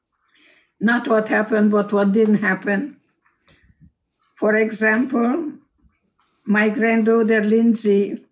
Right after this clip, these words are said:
went to a wonderful school called Bishops in La Jolla, and she asked me to buy her a dress. And I remember I did buy her a dress,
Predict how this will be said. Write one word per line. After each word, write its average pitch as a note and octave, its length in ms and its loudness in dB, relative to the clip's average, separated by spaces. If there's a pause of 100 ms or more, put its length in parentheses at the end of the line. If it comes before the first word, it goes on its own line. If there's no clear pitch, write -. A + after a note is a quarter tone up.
(400)
went G#3+ 320 0
to A3 140 2
a G#3 60 2
wonderful G#3 680 0
school G#3 460 0
called G3 380 -2
Bishops G#3 720 -4 (380)
in G#3+ 180 2
La G3+ 120 2
Jolla, F#3+ 580 0 (640)
and A3+ 160 0
she A3 160 0
asked A3 260 0
me A3 120 0
to A3 100 -2
buy G3+ 300 0
her G#3 200 2
a F#3+ 120 0
dress. G3+ 640 -2 (640)
And G3+ 160 0
I G3 140 2
remember G#3+ 600 2
I G3 140 0
did G#3 320 0
buy G3+ 220 0
her F#3+ 220 0
a F#3+ 140 -2
dress, F#3+ 640 -6